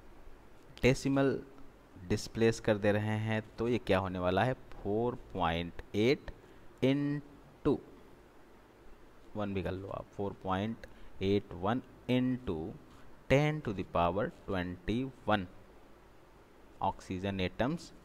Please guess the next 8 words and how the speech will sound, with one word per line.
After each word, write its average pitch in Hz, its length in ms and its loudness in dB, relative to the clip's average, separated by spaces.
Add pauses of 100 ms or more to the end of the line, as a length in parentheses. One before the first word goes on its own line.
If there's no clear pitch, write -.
(420)
present 92 460 0
हैं 143 260 2 (400)
three 107 160 0
sixty - 380 -6
milligram 90 640 -2
of - 140 -8 (240)
aspirin 113 500 -2 (220)
tablet। 82 580 -2